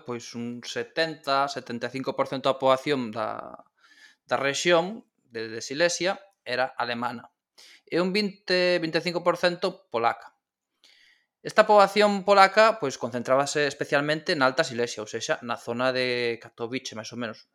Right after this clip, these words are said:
xa tirando hacia o interior do que agora sería Polonia. A porcentaxe de falantes de polaco ía caendo debido ao proceso de, de xermanización, ou ser o alemán a lingua de prestixio na Silesia prusiana.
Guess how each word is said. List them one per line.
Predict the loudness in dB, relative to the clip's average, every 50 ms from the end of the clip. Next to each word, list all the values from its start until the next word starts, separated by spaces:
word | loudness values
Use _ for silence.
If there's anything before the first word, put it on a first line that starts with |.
| _ -16
xa | -16 -14 -10
tirando | -4 -2 -2 0 0 0
hacia | -2 -2 0 2 4 4 4
o | 2 0
interior | -2 -4 -2 -2 0 2 2 2 2 2 0
do | -4 -10 -10
que | -6 -4 -2
agora | -2 -2 -2 -2 -4
sería | -4 -4 -4 -4 -4 -2
Polonia. | -2 0 0 0 0 -2 -6 -12 -14 -16 _ _ _ _ _ _ _ _ _ _ _ _ _ _ _ _ _ _ _ _ _ -6
A | -4 -2
porcentaxe | -2 -2 0 4 4 4 4 6 4
de | 6 6 8 8 6 6 6
falantes | 8 8 10 10 8 8 4 -2 -2
de | -2 -2
polaco | 2 4 6 6 6 6 4 2 0 0 -2 -2 -4
ía | 0 0 0 2
caendo | 4 4 4 4 2 0 -2 -2 0 0
debido | 0 0 0 0 -2 0 0 0 0 0
ao | 0
proceso | -2 -6 -6 -4 -6 -6 -4 -4 -2 0
de, | 0 2 2 0 0
de | -2
xermanización, | -4 -4 -6 -8 -8 -8 -8 -8 -8 -4 -2 0 2 2 2
ou | 0
ser | 0 0 2
o | 2 2
alemán | 2 2 4 4 2 2
a | 2 -2
lingua | -4 -2 -2 -2 -2
de | -2
prestixio | -2 -6 -10 -10 -8 -10 -8 -6 -4 -2 -2 -2 -2
na | -6 -8
Silesia | -6 -6 -6 -6 -6 -8
prusiana. | -10 _ -16 -20 -16 -10 -8 -6 -6 -6 -10 -14